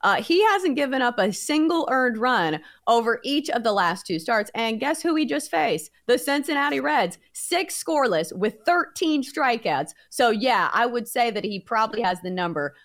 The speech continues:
of that lineup. So I think you go one of two ways. Uh, you either go the Brewers in the full game, kind of banking on Corbin Burnes to have a good start. And also,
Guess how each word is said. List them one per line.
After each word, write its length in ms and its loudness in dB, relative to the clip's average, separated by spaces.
of 200 2
that 220 0
lineup. 300 -2
So 100 -2
I 80 0
think 180 -6
you 100 -6
go 140 0
one 260 -2
of 120 -8
two 220 -6
ways. 340 -4
Uh, 140 2
you 160 -4
either 140 0
go 200 0
the 80 -4
Brewers 360 -2
in 80 -6
the 80 -6
full 220 -2
game, 280 -4
kind 200 -4
of 80 -8
banking 340 -4
on 140 0
Corbin 340 -4
Burnes 240 -2
to 100 -2
have 140 0
a 60 -10
good 140 -4
start. 280 2
And 140 0
also, 520 0